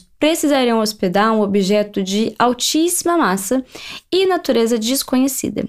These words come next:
e que dali pra frente deveriam ser considerados pra gente entender evolução de galáxias.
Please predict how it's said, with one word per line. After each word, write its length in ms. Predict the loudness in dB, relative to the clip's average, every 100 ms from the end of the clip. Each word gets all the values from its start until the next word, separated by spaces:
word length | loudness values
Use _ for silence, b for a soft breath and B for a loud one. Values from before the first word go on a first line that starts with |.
| -8 _
e 120 | -4 0
que 160 | 2
dali 360 | 2 2 0 -2 -2
pra 140 | -2
frente 480 | 2 2 0 -4 -6 b b b
deveriam 440 | -2 0 2 2 2
ser 220 | 0 0
considerados 760 | 0 0 2 2 2 0 -2
pra 160 | 0 2
gente 260 | 2 2
entender 400 | 2 2 2 2 0
evolução 500 | 2 2 0 0 0
de 100 | 0
galáxias. 680 | 0 -2 -4 -12 -12 -16